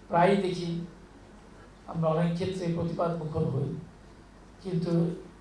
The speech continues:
বোধহয় সময় এসছে যে আমি নিরপরাধ, আমি পরোক্ষ ধূমপায়ী হিসেবে কেন সমাজের বোঝা হব? সেক্ষেত্রে আপনারা বোধহয় একটু সংঘবদ্ধভাবে কাজ করতে পারেন এবং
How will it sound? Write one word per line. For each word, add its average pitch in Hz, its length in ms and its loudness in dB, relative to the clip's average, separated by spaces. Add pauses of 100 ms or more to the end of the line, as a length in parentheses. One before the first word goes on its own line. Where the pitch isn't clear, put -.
(280)
বোধহয় 156 380 4
সময় 165 240 0
এসছে 143 460 -4 (680)
যে 170 160 -2
আমি 170 400 0
নিরপরাধ, 165 600 2 (1040)
আমি 180 420 -6 (260)
পরোক্ষ 202 340 2
ধূমপায়ী 190 520 0
হিসেবে 170 360 -4
কেন 156 180 -2
সমাজের 147 460 -4
বোঝা 135 220 -4
হব? 127 260 -8 (640)
সেক্ষেত্রে 170 600 -4 (640)
আপনারা - 380 -2
বোধহয় 139 440 0 (320)
একটু - 260 -6
সংঘবদ্ধভাবে 170 1000 0
কাজ 147 260 -2
করতে - 220 -6
পারেন 156 460 -2 (1000)
এবং 147 400 -2